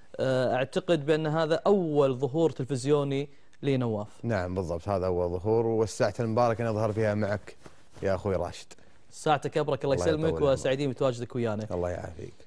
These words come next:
Speaker 1: آه، جدك رحمة الله عليه، يعني اليوم أنت شاب، عندك احتياجاتك، عندك أصدقائك، اليوم تعرف جيلنا غير عن جيل اللي سبقنا.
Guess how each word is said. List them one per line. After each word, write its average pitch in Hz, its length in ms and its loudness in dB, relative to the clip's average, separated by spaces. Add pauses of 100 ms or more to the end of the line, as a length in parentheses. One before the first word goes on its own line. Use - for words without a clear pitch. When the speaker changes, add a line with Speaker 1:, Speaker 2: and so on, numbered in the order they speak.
(100)
Speaker 1:
آه، 131 540 2
جدك 226 360 2
رحمة 180 260 0
الله 151 200 4
عليه، 120 320 -2 (680)
يعني 143 580 2
اليوم 220 300 4
أنت 180 460 4 (400)
شاب، 131 460 4 (140)
عندك 170 420 -2
احتياجاتك، 123 1120 0
عندك 120 220 -6
أصدقائك، 127 1040 0 (420)
اليوم 233 160 4
تعرف 170 240 0
جيلنا 160 460 0
غير 202 360 4
عن 147 120 0
جيل 160 160 -2
اللي 131 120 -2
سبقنا. 113 460 -6